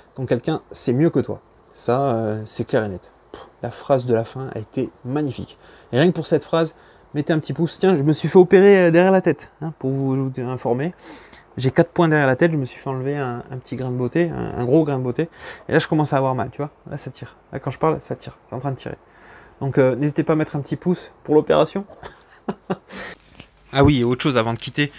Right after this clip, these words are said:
euh, je fais toujours une petite pub pour mes copains. Euh, si jamais vous avez l'envie d'acheter un kit et que vous avez peur de le monter,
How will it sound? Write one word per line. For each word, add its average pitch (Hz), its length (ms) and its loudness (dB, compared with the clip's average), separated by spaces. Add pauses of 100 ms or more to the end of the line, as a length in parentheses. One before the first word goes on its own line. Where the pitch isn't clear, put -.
(360)
euh, 120 180 0
je 120 120 -6
fais 117 120 -8
toujours 131 240 -2
une 127 200 -2
petite - 320 -12
pub - 180 -12
pour - 160 -6
mes 120 100 0
copains. 143 300 -2 (460)
Euh, 120 320 2
si - 180 2
jamais 139 240 0
vous 135 160 -4
avez 127 420 0
l'envie 135 360 0
d'acheter 123 260 -2
un 123 80 -2
kit 123 220 -10 (180)
et 127 100 -8
que - 80 -16
vous 113 120 -8
avez 113 80 0
peur 123 180 -4
de 120 80 -2
le 123 80 0
monter, 123 400 -2